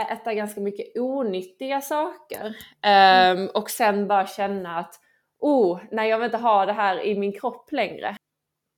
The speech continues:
Speaker 1: Så det, det hade jag under perioder och jag kan väl känna nu också i,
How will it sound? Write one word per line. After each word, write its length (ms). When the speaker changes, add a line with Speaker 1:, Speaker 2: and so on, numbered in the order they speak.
Speaker 1:
Så 160
det, 800
det 180
hade 280
jag 500
under 280
perioder 920
och 160
jag 280
kan 140
väl 120
känna 320
nu 340
också 420
i, 460